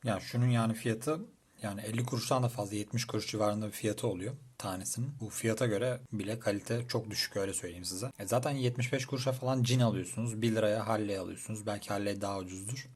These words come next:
Yani hiç fiyatına değmeyecek bir ürün olmuş. Ya bim mesela yani Gof Gof da yaptırıyor. Bify yaptırıyor onu. Hatta ödül de aldılar. Yani o tarz ürünlere ben, bence ağırlık vermeli.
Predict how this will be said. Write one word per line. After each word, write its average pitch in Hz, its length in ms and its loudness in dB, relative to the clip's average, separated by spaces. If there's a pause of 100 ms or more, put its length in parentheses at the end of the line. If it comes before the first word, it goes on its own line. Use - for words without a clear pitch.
(100)
Yani 104 180 -4
hiç 127 140 -2
fiyatına 113 520 0
değmeyecek 110 540 0
bir 104 60 -2
ürün 104 140 -2
olmuş. 90 360 -8 (240)
Ya 98 160 -4
bim 110 180 4
mesela 113 560 0
yani 95 300 -6
Gof 101 260 2
Gof 120 220 2
da 110 60 4
yaptırıyor. 95 420 -2
Bify 107 220 0
yaptırıyor 87 500 -4
onu. 120 200 -4 (220)
Hatta - 300 0
ödül 101 300 0
de 104 60 4
aldılar. 90 420 0
Yani 113 100 -4
o 139 80 0
tarz - 440 4
ürünlere 120 420 4
ben, 107 380 0
bence 104 300 4
ağırlık 95 300 0
vermeli. 95 320 -4